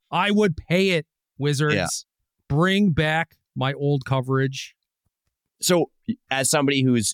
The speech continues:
Speaker 2: knows a little bit about the inner workings of Wizards, or quite a bit, do you think there's a chance they even have it available still?
Speaker 1: Well, it, it's not about knowing how things work at Wizards.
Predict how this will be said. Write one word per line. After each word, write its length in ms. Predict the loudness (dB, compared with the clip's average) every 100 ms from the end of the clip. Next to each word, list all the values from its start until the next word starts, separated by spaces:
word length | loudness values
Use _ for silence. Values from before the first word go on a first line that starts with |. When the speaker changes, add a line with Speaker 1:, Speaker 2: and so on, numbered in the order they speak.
| 0
Speaker 2:
knows 380 | 2 4 2 0
a 80 |
little 220 | -2 0 0
bit 160 | 0
about 220 | 0 -2
the 100 | -4
inner 160 | -2 -2
workings 340 | -4 -6 -8
of 140 | -8 -4
Wizards, 440 | -4 -4 -12 -12 _ -10
or 80 | -6
quite 240 | -4 -4
a 40 |
bit, 240 | -4 -6 -8 _ _ -4
do 80 |
you 60 | -2
think 160 | -2 -2
there's 160 | -2
a 80 | -2
chance 340 | -4 -4 -4
they 100 | -2
even 180 | -2 -4
have 200 | -6 -6
it 60 | -4
available 480 | -6 -8 -6 -6 -6
still? 340 | -2 -4 -4 _ _ _ _ _ _ _ _ _
Speaker 1:
Well, 560 | -8 -2 0 0 -4 -6
it, 260 | -4 -4 -4
it's 220 | -4 -2 0
not 320 | 0 0 -4 -6
about 540 | -2 0 0 -2 -4 _ _ -4
knowing 800 | -2 0 0 0 0 -2 -6 _ _ _ _ _ _ _ _
how 200 | -2 -2
things 260 | 0 0 0
work 220 | -2 -2
at 140 | -4
Wizards. 600 | -4 -4 -2 -2 -4 -10